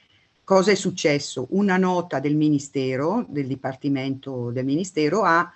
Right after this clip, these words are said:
eh, indicato le famiglie, eh, di lavoratori, ehm, es-, eh, che lavorano nei servizi pubblici essenziali,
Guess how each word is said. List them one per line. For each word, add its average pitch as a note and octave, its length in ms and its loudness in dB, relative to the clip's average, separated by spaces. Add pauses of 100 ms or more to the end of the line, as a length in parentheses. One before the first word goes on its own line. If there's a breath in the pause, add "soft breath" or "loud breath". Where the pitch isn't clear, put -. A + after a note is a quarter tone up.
(440 loud breath)
eh, C#3+ 500 0
indicato F3 1040 2 (200)
le G3 200 2
famiglie, F3+ 960 0 (260 soft breath)
eh, D#3+ 260 2
di G#3 160 2
lavoratori, F#3 1120 2
ehm, C3+ 920 -4 (1200)
es-, - 260 2
eh, - 180 -2 (160)
che G3+ 280 4
lavorano F#3 500 2
nei F#3+ 200 0
servizi G3 640 -4
pubblici E3+ 680 -6
essenziali, D3+ 1160 -2